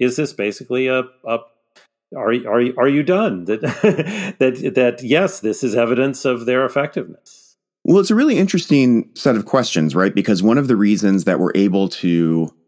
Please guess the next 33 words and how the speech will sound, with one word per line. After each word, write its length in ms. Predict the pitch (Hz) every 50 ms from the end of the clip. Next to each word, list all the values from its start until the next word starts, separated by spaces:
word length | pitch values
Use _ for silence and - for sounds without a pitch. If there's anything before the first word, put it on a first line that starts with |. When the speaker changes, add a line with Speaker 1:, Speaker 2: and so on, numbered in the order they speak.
| _ _ _ _ _ _ _ _ _ _ _ _
Speaker 2:
likely 340 | - 110 110 - - 101 92
see 280 | - - - 185 214 247
some 220 | 240 - 101 95
of 60 | 87
these 120 | 90 90 78
discounts 480 | - 98 87 - - 101 87 90 -
is 180 | - 131 123 -
the 80 | 120
confidential 600 | - - - 104 101 98 98 95 95 92 - 87 85
nature 300 | 85 78 73 - 90 85
of 60 | 73
these 160 | 80 71 -
negotiations. 840 | 78 73 71 69 71 - - 76 73 73 - 62 62 62 - - - - - - - - - - -
And 80 | - 123
I 40 |
think 180 | 123 175 233 233
what's 140 | 190 - -
really 160 | 143 135 117
important 400 | 107 - - 127 - - 117 110
to 200 | 117 104 92 - -
look 280 | 92 92 98 117 117
at 300 | - 87 82 82 78 - - -
is 460 | - 95 92 90 87 87 87 82 - - _
in 240 | 98 110 123 135 143
our 220 | - 101 101 92
study, 480 | 87 - - - - 123 117 98 85 82
we're 120 | 85 101
not 240 | 104 123 170 - -
looking 320 | 107 113 113 - 113 101 98
at 340 | 90 92 92 87 - - -
the 80 | 98
example 680 | 92 73 80 76 92 87 90 87 - 95 90 90 90 - -
of 380 | 82 82 82 80 78 76 71